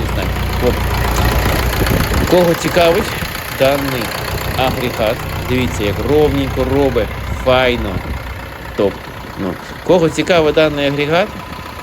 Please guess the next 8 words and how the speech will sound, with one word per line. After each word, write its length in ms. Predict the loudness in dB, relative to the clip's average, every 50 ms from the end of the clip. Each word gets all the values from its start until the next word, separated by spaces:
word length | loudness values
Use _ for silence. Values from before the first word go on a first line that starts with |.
| -6 -2
кого 200 | -2 0 0 -2
цікавить 440 | -4 -4 -2 0 2 2 2 2
даний 280 | 2 0 0 0 -2 -2 -2
агрегат, 280 | -2 0 2 2 2 2
звертайтеся 580 | 0 -2 0 0 0 0 0 0 0 -2 -2 -2 0
по 60 | 0
номеру. 320 | 0 0 -2 -2 -4 -2 -2 -2 0 0 0 0 0 0 0 0 0 0 0 2 2 2 2
Безкоштовна 600 | 2 2 4 4 4 4 6 6 6 6 4